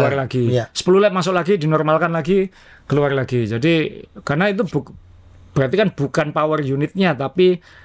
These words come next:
Speaker 1: hal-hal, hal-hal terkait dengan power unit itu. Nah, itu berarti kan masalah, eh, masalah kecil-kecil di McLaren. Eh, masalah kecil-kecilnya sudah kelihatan waktu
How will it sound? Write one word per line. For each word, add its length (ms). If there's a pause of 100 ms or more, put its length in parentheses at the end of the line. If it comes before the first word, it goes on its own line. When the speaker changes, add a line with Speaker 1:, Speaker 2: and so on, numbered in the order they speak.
(140)
Speaker 1:
hal-hal, 520
hal-hal 380
terkait 420
dengan 240
power 240
unit 240
itu. 260
Nah, 220
itu 320 (500)
berarti 240
kan 140
masalah, 500
eh, 460
masalah 420
kecil-kecil 460
di 80
McLaren. 480 (320)
Eh, 160
masalah 260
kecil-kecilnya 460
sudah 160
kelihatan 400
waktu 320